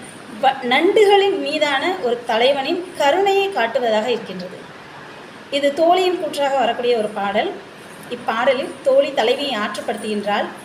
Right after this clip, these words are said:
என்ன சொல்லி ஆற்றுப்படுத்துகிறாள் என்றால், பூ மணல்கள் அடர்ந்து இருக்கக்கூடிய கடற்கரையில் தலைவன் தேரில் வரும்பொழுது அந்த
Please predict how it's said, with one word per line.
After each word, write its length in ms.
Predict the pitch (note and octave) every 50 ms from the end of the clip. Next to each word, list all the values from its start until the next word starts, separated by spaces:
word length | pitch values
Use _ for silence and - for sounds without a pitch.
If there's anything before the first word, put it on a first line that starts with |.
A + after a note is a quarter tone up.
| - - - - - - - - - -
என்ன 300 | A#3 C4+ E4 F#4 A4 G#4+
சொல்லி 220 | - G4+ F#4 E4+
ஆற்றுப்படுத்துகிறாள் 760 | D4+ C4 C4+ C#4 C4+ C4 C4+ B3 - C4 B3 B3 B3 A#3+ A#3
என்றால், 540 | G#3+ G#3+ A3 G#3+ A3 G3+ G#3+ B3+ F4+ G#4+ G4+ - - - - - - - - - - - - - - - - - - - - - - - - - - - - - - -
பூ 280 | - G#4 A4+ A#4 A4+ G#4
மணல்கள் 480 | C4+ C4+ C#4+ C#4+ D4 D4 D4+ D#4 D#4 D4+ -
அடர்ந்து 460 | - G#3 A#3 A3 D4+ D#4+ E4+ F#4 F4+ F#4+
இருக்கக்கூடிய 680 | D#4+ C#4+ C#4 - C#4+ C#4 C#4+ B3+ B3 C#4 D#4 D#4 -
கடற்கரையில் 800 | - A#3+ G#3+ A#3+ A#3 - C4+ C4+ A3+ G#3 G#3 G#3 A#3 D#4+ G4+ G4+ - - - - - - - - - -
தலைவன் 560 | - B3 A#3 B3+ C4+ C#4+ C4 A#3 C4+ F#4 G#4 - - - - - - - - - - -
தேரில் 400 | - D#4+ E4 F4 F#4+ F#4+ F4+ -
வரும்பொழுது 800 | A3 A#3 B3 - C#4+ - C4 A3 A3 G#3+ G#3+ G#3 G#3+ B3+ F#4+ G4 - - - - - - - - - - - - - - -
அந்த 300 | - A#3+ A#3+ C4 B3 B3